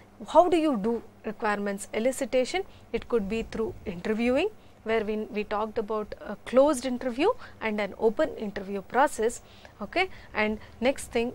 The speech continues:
we talked about is about the observation and study. You understand and discover requirements, uh, of a certain software product by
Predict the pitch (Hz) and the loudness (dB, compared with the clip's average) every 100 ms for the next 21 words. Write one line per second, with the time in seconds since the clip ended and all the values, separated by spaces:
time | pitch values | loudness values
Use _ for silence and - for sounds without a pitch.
0 | - 214 220 214 202 214 202 208 202 - | -6 -6 -2 -2 -2 -4 -4 -6 -6 -10
1 | - 190 202 190 339 370 - - 220 220 | -8 -6 -6 -4 -6 -6 -12 -6 -4 0
2 | 330 277 226 - 226 220 208 262 - - | 2 2 0 0 -6 -6 -4 -4 -4 -16
3 | - - 247 202 180 - - - - 226 | -16 -2 2 2 0 -12 -20 -20 -4 -2
4 | 240 - - 214 214 247 - 247 294 330 | -2 -4 -4 0 2 0 0 -2 -2 -4
5 | - 208 202 208 - - 240 294 440 - | -6 -6 -4 -4 -4 -4 2 4 2 -2
6 | - - - - 220 226 226 214 214 247 | -20 -20 -20 -4 -2 2 2 2 2 -2
7 | 302 - - - - 453 - 214 208 202 | -2 -6 -12 -18 -20 -12 -4 0 2 2
8 | 208 196 - - 233 240 233 214 233 220 | -2 -6 -4 0 2 2 -2 0 0 2
9 | 233 - 254 - 226 202 277 - 208 214 | 0 2 0 2 0 2 2 0 -2 -4